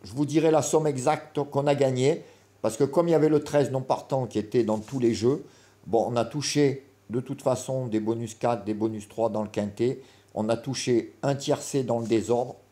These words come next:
Dommage qu'on n'a pas eu le quintet dans l'ordre. Pour les piques cinq, non. Et on a eu les couplets gagnants.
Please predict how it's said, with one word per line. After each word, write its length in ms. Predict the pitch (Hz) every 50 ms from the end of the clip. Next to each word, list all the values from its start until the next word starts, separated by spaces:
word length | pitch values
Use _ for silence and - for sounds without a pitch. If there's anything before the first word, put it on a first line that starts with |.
| -
Dommage 480 | 85 101 110 120 120 120 120 107 - - - - - _ _ _ _ _ _ _ _ _
qu'on 120 | 107 107
n'a 120 | 104 101
pas 180 | 98 - 120 113
eu 120 | 113 113
le 320 | 110 110 107 104 98 98 95
quintet 420 | - - 104 104 101 - 120 113
dans 180 | 107 101 101 101
l'ordre. 340 | 101 117 131 147 156 147 - - - - - - - - - - - - _ _ _ _ _ _ _
Pour 100 | - 131
les 120 | 135 139
piques 200 | 135 143 143 143
cinq, 460 | - - - 147 143 135 127 - - - -
non. 320 | 113 117 131 143 151 147 - -
Et 100 | 123 127
on 160 | 123 127 131
a 60 | 139
eu 140 | 151 165 175
les 160 | 151 139 127
couplets 400 | - - 143 - - 143 165 170
gagnants. 500 | 165 131 143 151 147 135 131 117 101 95